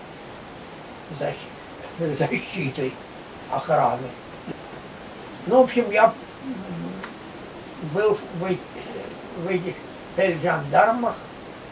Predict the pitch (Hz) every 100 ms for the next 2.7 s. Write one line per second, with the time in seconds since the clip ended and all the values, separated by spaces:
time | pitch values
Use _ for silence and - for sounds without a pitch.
0 | - - - - - - - 185 170 170
1 | 160 175 160 147 160 151 139 175 202 220
2 | 226 214 - 190 175 190 202